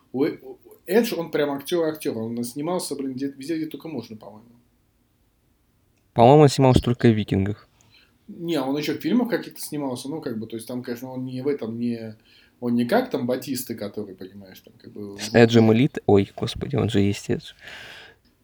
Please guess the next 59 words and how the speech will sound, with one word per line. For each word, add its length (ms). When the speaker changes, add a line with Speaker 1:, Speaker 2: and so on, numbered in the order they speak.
Speaker 1:
Э, 260
в 100
ме-, 140
в 80
ме-, 100
в 120
мейджор 340
кино, 240
как 160
бы, 60
снимается, 480
там, 100
ма-, 220
Марвел, 400
все 200
такое 160
прочее, 320
где 120
нужна 260
реально 300
очень 180
серьезная 300
физуха. 400
Но, 300
тем 160
не 60
менее, 260
как 200
бы, 460
Эдж 160
тоже 180
снимался, 440
и 40
даже 200
в 20
тех 100
же 60
самых 220
«Викингах», 380
извини, 260
как 160
бы, 80
там 180
нужна 400
некоторая 320
физическая 280
подготовка, 280
и, 380
как 200
бы, 300
и, 320
игрушечные 520
драки — 300
это 180
как 80
раз 120
вот 140
про 120
викингов. 400